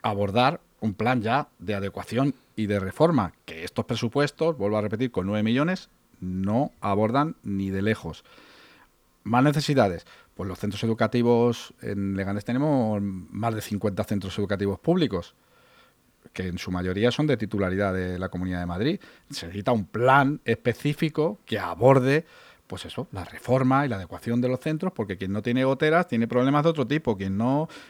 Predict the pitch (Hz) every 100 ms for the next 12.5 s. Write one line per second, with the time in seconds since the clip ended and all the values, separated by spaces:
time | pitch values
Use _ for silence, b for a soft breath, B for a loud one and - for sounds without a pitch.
0 | B 127 135 - 151 135 120 120 131 139
1 | 127 120 120 110 110 107 - 110 104 98
2 | 143 151 113 104 104 101 101 - 139 135
3 | 156 165 156 - 127 143 104 110 - 107
4 | - 113 90 _ _ 113 113 110 117 139
5 | 147 175 165 113 101 135 - 147 160 117
6 | 107 92 127 147 165 - 185 - - -
7 | 104 95 117 101 107 127 143 123 104 104
8 | 104 131 139 170 - _ _ _ _ _
9 | _ - - - - - 104 87 80 -
10 | b b b b - 92 92 90 90 95
11 | - - 90 92 90 123 110 - b b
12 | - 175 123 127